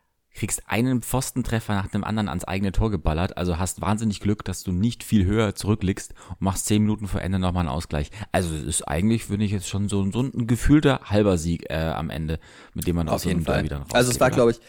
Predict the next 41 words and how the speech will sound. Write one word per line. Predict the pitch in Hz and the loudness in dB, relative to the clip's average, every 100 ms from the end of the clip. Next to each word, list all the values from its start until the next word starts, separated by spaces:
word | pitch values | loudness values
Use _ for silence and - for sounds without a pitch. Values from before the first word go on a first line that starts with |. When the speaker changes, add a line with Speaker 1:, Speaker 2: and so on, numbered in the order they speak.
| - | -18
Speaker 1:
So. | - 80 - - - _ | -10 -8 -8 -18 -20 _
Speaker 2:
äh, | - 110 110 | 0 4 6
es | 110 | 6
war | 117 117 117 - | 4 6 4 2
auf | - | -2
jeden | 120 139 139 | 2 2 2
Fall | 113 113 | 4 4
das | 110 113 - - _ _ _ _ | 4 0 -2 -8 _ _ _ _
unverdienteste | - 143 175 151 131 139 151 135 - - | 4 6 6 2 2 2 2 0 2 2
Unentschieden, | 127 131 120 117 123 110 | 4 4 2 0 2 2
das | 101 104 | 2 -2
ich | 101 | -2
je | - | 2
live | 104 98 95 | 4 4 2
gesehen | 98 92 90 92 | -4 -4 -4 -6
hab. | 95 _ _ _ _ _ _ - | -10 _ _ _ _ _ _ -2
Also | 147 104 | 0 2
gar | 101 113 | 4 4
nicht | 120 - | 4 2
so, | 120 | 4
Speaker 1:
Da | 117 | 6
Speaker 2:
weil | 110 110 | 6 6
Speaker 1:
siehste, | 101 98 - - | 2 -2 -10 -18
mehr | - 98 101 117 | -4 4 6 6
kann | 120 117 | 6 6
man | 117 | 6
doch, | 110 - - | 6 2 -8
äh, | 92 | -4
für | - | 2
n-, | 104 101 64 - | 2 2 -2 -8
für | - 101 | 0 4
so | 101 | 4
ein | 95 | 4
Comeback | 101 101 98 95 | 2 2 2 2
nicht | 101 | 0
erwarten. | 87 82 80 - 151 | 0 -2 -2 -2 2
Speaker 2:
Das | 131 | 4
auf | 127 | 4
jeden | 110 98 | 2 0
Fall, | 95 92 | 0 -4
ja. | - | -4